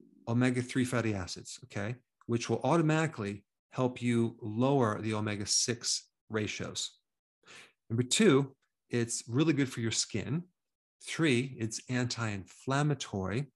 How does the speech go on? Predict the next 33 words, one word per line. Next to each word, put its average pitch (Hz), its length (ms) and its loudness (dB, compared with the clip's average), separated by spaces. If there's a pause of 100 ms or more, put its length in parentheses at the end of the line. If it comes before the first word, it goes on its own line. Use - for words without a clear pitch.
(480)
Four, 127 520 2
it 127 120 -2
helps 123 400 -4
your 110 120 -6
blood 123 520 -2
sugars, 101 800 -2 (240)
which - 220 -8
means 117 380 0
it 117 100 -6
helps 131 520 -4 (460)
reduce 117 640 -2 (360)
insulin. 120 600 -2 (960)
And 127 100 6
another 156 320 8
thing 139 240 0
about 110 280 0
cod 135 180 2
liver 120 160 2
oil 107 300 0
is 117 360 0
it 117 100 -2
has 107 380 -2
vitamin 110 500 -2
A. 135 200 0
It's - 240 -6
one 123 100 0
of 120 40 0
the 113 60 0
best 120 260 -2
sources 123 300 -2
of 101 80 -6
vitamin 104 360 -2
A, 110 280 2